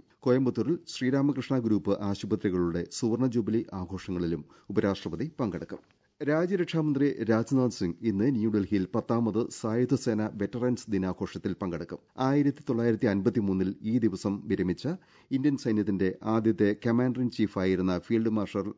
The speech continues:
കെ എം കരിയപ്പയെ ആദരിക്കുന്നതിനായാണ് ജനുവരി പതിനാല് സായുധ സേന വെറ്ററൻസ് ദിനമായി ആചരിക്കുന്നത്. നായകടി ഏൽക്കുന്നവർക്ക് വൻ തുക നഷ്ടപരിഹാരം നൽകാൻ സംസ്ഥാനങ്ങളോട് ആവശ്യപ്പെടുമെന്ന് സുപ്രീം കോടതി അറിയിച്ചു. നായ് ഉടമകളെ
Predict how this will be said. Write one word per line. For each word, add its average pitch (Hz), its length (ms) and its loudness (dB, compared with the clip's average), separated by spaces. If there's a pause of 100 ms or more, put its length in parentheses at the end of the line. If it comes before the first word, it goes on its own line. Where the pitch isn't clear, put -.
(420)
കെ 127 40 4
എം 135 280 2
കരിയപ്പയെ 110 500 2
ആദരിക്കുന്നതിനായാണ് 101 960 -2 (140)
ജനുവരി 113 340 2
പതിനാല് 85 540 -2 (360)
സായുധ 123 380 2
സേന 101 320 2
വെറ്ററൻസ് 113 560 -2
ദിനമായി 85 520 -2
ആചരിക്കുന്നത്. 87 640 -6 (260)
നായകടി 175 500 2
ഏൽക്കുന്നവർക്ക് 127 720 2 (160)
വൻ 113 360 2
തുക 113 340 0
നഷ്ടപരിഹാരം 104 680 0
നൽകാൻ 87 420 -2
സംസ്ഥാനങ്ങളോട് 117 720 -2
ആവശ്യപ്പെടുമെന്ന് 87 720 -2
സുപ്രീം 107 360 -2
കോടതി 85 380 -4
അറിയിച്ചു. 90 400 -8 (320)
നായ് 135 340 0
ഉടമകളെ 113 520 0